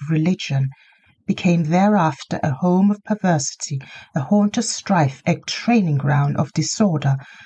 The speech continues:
and a teacher of every kind of rebellion? Well, to answer this question in full,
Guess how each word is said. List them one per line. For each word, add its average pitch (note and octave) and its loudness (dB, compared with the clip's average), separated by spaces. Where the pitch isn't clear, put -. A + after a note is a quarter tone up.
and C#3+ 2
a C#3 0
teacher - -2
of C#3 -4
every D#3+ 2
kind D3 0
of C#3+ -2
rebellion? C#3+ 2
Well, G#3+ 2
to - -8
answer D4 0
this A#3 0
question - -4
in D#3 -4
full, C#3 -2